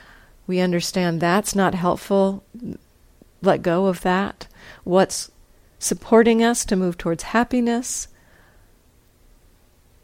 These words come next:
we, we encourage the cultivation of that, or the mindfulness begins to encourage the cultivation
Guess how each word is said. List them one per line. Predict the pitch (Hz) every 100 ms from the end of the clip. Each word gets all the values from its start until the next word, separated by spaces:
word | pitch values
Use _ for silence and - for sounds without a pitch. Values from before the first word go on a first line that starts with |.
| _ _ _ _ _ _ _ _ _ _
we, | - 180 -
we | 170 170 165 165
encourage | - 180 - 196 185 175
the | 180
cultivation | - 170 196 175 175 -
of | 170
that, | 190 196
or | 185
the | 180
mindfulness | 175 180 208 - 190 180
begins | - 170 175 175
to | 165
encourage | 175 - 170 170 -
the | 175
cultivation | - 160 180 160 165 - 170